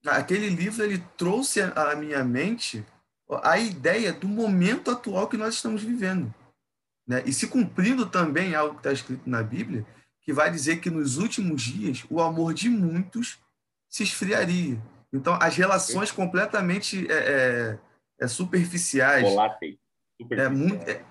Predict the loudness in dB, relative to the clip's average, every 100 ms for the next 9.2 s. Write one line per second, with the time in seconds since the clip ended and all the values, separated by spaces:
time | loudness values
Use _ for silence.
0 | -12 -2 0 0 -2 -2 0 2 2 0
1 | -4 -2 2 4 4 2 0 2 2 2
2 | 0 -2 -2 -2 -2 -4 -10 -20 _ 0
3 | 0 2 0 2 2 0 -2 -2 -2 2
4 | 0 2 -2 0 0 0 0 -2 -2 -6
5 | -6 0 2 2 2 0 -2 -4 -8 -12
6 | -20 _ -4 0 0 0 -2 0 0 0
7 | 2 2 0 -4 -2 0 0 -2 0 0
8 | 0 -2 -2 -4 2 2 2 -2 -8 -2
9 | -2 -2